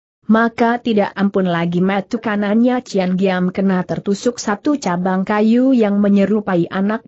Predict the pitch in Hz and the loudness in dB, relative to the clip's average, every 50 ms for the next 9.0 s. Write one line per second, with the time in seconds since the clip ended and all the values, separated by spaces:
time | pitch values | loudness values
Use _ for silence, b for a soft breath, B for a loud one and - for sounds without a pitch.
0 | - - - 185 180 170 160 180 - - 220 - - 214 208 208 214 - _ _ | -12 -8 -6 -4 -4 -4 -6 -6 -6 -8 -8 -4 -2 -2 -2 -2 -4 -6 _ _
1 | _ - 240 233 226 226 220 214 196 202 185 165 156 180 175 170 190 220 226 220 | _ -2 0 2 2 0 0 0 0 0 0 0 2 0 2 2 0 0 0 0
2 | 196 196 196 180 170 160 165 175 185 - - 202 196 208 214 226 220 214 208 208 | -2 -2 0 0 -2 -2 -2 -2 -4 -4 -2 -2 0 2 2 2 2 2 2 0
3 | 202 202 202 - 208 190 196 - 214 202 208 202 190 185 185 180 170 170 170 165 | 0 0 0 0 0 0 0 -2 -2 0 0 0 0 0 0 -2 -2 -2 -4 -4
4 | 151 151 139 135 - - - - - _ _ _ _ _ _ - - 220 226 - | -6 -6 -8 -10 -14 -14 -16 -16 -18 _ _ _ _ _ _ -6 -4 -4 -2 0
5 | 214 202 202 165 185 180 - - 240 247 240 - 220 208 202 196 190 180 185 180 | 0 -2 0 -2 -4 -4 -4 -2 -2 -2 0 0 0 2 2 2 2 2 0 0
6 | 185 185 185 170 196 180 175 180 180 175 220 220 262 240 220 254 262 269 - _ | 0 0 2 2 0 0 0 0 0 0 0 0 0 2 2 0 -2 -2 -4 _
7 | _ _ _ - - - 262 254 247 254 226 220 226 233 247 254 254 269 269 247 | _ _ _ -14 -4 0 2 4 4 4 4 4 4 4 4 4 2 2 2 2
8 | 208 196 185 190 208 220 - - 190 196 196 196 185 165 160 147 147 - _ | 0 0 0 -2 -4 -4 -2 0 2 2 2 2 2 0 -2 -4 -8 -12 _